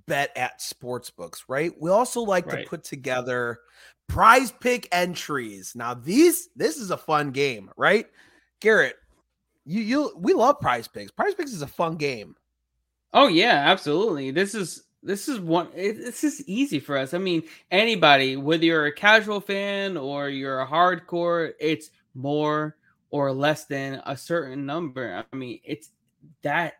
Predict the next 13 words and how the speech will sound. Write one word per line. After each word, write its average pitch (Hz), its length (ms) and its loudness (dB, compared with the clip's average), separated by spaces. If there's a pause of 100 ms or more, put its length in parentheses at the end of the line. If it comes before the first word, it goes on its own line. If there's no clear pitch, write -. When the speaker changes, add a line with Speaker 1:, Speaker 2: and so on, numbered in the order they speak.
Speaker 2:
easy. 151 380 -6
You 104 180 -12
just 131 260 -10
look 196 140 0
at 240 80 -2
the 233 60 -4
number, 214 280 -2
you 165 180 -2
think, 233 200 -12 (500)
"Oh, 392 200 -2
it 196 40 -4
might 233 200 -2
go - 160 -6